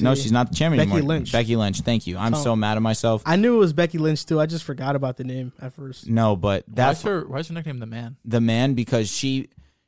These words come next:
Speaker 1: she, ba-, she basically made that persona of herself, but the, her attitude, she's like the, like
Speaker 3: Masculine?
Speaker 1: ex-, not necessarily,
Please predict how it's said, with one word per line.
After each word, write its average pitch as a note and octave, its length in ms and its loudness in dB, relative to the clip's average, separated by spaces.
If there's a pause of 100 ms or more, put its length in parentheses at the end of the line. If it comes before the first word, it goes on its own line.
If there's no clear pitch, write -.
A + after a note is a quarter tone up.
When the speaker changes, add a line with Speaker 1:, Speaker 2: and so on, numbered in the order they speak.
(300)
Speaker 1:
she, E3+ 320 -2
ba-, C#3 200 -2
she D4+ 220 0
basically E3+ 540 0
made C3+ 240 2
that C3 160 2
persona B2+ 360 0
of A2+ 120 -2
herself, A#2 440 0
but A2 240 -4
the, A#2+ 160 -2
her B2+ 160 2
attitude, A2 600 -2 (100)
she's A#2 400 0
like G#2 220 -2 (100)
the, C3 340 0
like A2+ 200 0
Speaker 3:
Masculine? C3+ 500 -6
Speaker 1:
ex-, A2+ 200 -8 (140)
not A3 380 2
necessarily, B2 800 0